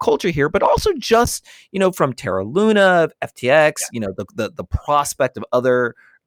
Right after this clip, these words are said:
Speaker 1: kinds of market di-, uh, sort of disturbance. Um, you know, we're, we're, you know, pretty wigged out here, you know, and, and, and, and there was, I think, more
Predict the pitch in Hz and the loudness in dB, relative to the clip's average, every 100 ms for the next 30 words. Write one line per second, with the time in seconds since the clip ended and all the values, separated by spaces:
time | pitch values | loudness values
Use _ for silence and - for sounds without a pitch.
0 | _ - 147 127 113 113 135 139 131 - | _ -6 -6 -2 -2 2 2 2 -4 -6
1 | _ 113 104 110 101 - 104 90 - - | _ -12 -8 -4 -4 -4 -8 -8 -14 -8
2 | 101 95 _ 117 - - 151 160 165 151 | -8 -10 _ -8 -8 -2 -2 0 -4 -6
3 | - - - - _ - 143 143 139 - | -10 -12 -16 -18 _ -2 2 2 0 -4
4 | - 190 220 185 240 494 466 _ _ _ | -4 -2 0 2 4 2 -2 _ _ _
5 | 143 403 523 523 381 - _ 185 214 247 | 2 4 6 6 4 -2 _ -4 0 0
6 | - - 269 277 233 208 214 262 - 143 | 0 0 2 4 2 2 4 4 4 0
7 | 95 95 123 139 160 151 151 - 151 165 | -2 -4 0 0 0 -2 -2 -4 -6 -4
8 | 156 160 160 170 226 240 208 190 - _ | -6 -6 -6 -4 -2 0 -2 -4 -8 _
9 | _ _ _ 160 165 - 240 254 - - | _ _ _ -2 -2 -10 -12 -12 -14 -20
10 | _ _ - 151 165 175 185 - - | _ _ -12 -8 -6 -6 -4 -6 -8